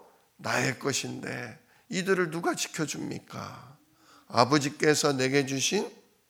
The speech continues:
아버지의 이름으로 그들을 보존하사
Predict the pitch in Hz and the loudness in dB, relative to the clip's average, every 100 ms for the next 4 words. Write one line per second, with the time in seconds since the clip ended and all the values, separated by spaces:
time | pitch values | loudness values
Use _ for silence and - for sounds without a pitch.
0 | _ _ _ - 110 110 107 117 135 165 | _ _ _ -6 0 0 2 4 6 6
1 | - 120 123 120 131 180 466 - - _ | 4 2 2 4 6 6 4 -4 -20 _
2 | - _ - 113 113 147 466 - - _ | -20 _ -2 2 6 6 6 0 -18 _
3 | _ _ - 123 135 120 113 - - 120 | _ _ 0 4 6 6 2 2 4 4
4 | 139 139 - | 4 0 -2